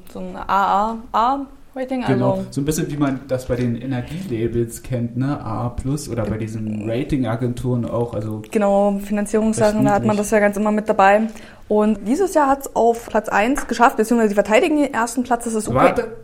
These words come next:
Speaker 2: Ah, verdammt,
Speaker 1: Ja,
Speaker 2: jetzt
Speaker 1: jetzt
Speaker 2: hast
Speaker 1: hätte
Speaker 2: du's
Speaker 1: ich's
Speaker 2: schon
Speaker 1: verraten.
Speaker 2: verraten.
Speaker 1: Ja,
Speaker 2: Jetzt noch ein bisschen spannend machen, aber
Speaker 1: ja,
Speaker 2: komm, komm,
Speaker 1: ja,
Speaker 2: hau
Speaker 1: aber
Speaker 2: raus
Speaker 1: sind wir
Speaker 2: jetzt.
Speaker 1: mal, nächstes, äh,
Speaker 2: <laughs>
Speaker 1: U P S auf Platz, auf Platz
Speaker 2: Genau.
Speaker 1: eins, die haben sich allerdings im Vergleich zum Vorjahr verschlechtert.
Speaker 2: Mhm.
Speaker 1: Die hatten vorher ein Rating von A A A und jetzt ist da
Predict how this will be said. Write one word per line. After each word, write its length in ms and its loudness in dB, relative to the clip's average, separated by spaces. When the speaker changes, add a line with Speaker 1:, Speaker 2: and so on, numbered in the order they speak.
Speaker 2:
Ah, 420 -2
verdammt, 220 -2
Speaker 1:
Ja, 80 10
Speaker 2:
jetzt 100 8
Speaker 1:
jetzt 0 -
Speaker 2:
hast 0 -
Speaker 1:
hätte 40 10
Speaker 2:
du's 40 12
Speaker 1:
ich's 80 8
Speaker 2:
schon 60 8
Speaker 1:
verraten. 240 8
Speaker 2:
verraten. 320 -2
Speaker 1:
Ja, 100 6
Speaker 2:
Jetzt 80 10
noch 80 8
ein 20 4
bisschen 160 0
spannend 400 0
machen, 180 -6
aber 100 2
Speaker 1:
ja, 220 8
Speaker 2:
komm, 140 0
komm, 140 2
Speaker 1:
ja, 100 6
Speaker 2:
hau 100 8
Speaker 1:
aber 80 4
Speaker 2:
raus 120 4
Speaker 1:
sind 80 6
wir 60 6
Speaker 2:
jetzt. 60 6
Speaker 1:
mal, 220 8
nächstes, 400 2
äh, 140 8
Speaker 2:
<laughs> 60 0
Speaker 1:
U 60 0
P 100 2
S 220 4
auf 160 0
Platz, 380 4
auf 100 -4
Platz 140 2
Speaker 2:
Genau. 120 4
Speaker 1:
eins, 340 2
die 120 -6
haben 320 -2
sich 240 -2
allerdings 380 0
im 80 -6
Vergleich 260 -2
zum 100 0
Vorjahr 240 0
verschlechtert. 540 -2
Speaker 2:
Mhm. 380 2
Speaker 1:
Die 120 -6
hatten 220 -4
vorher 380 2
ein 200 -2
Rating 440 0
von 240 -4
A 60 -8
A 500 2
A 20 0
und 80 -2
jetzt 260 -6
ist 220 -10
da 180 -6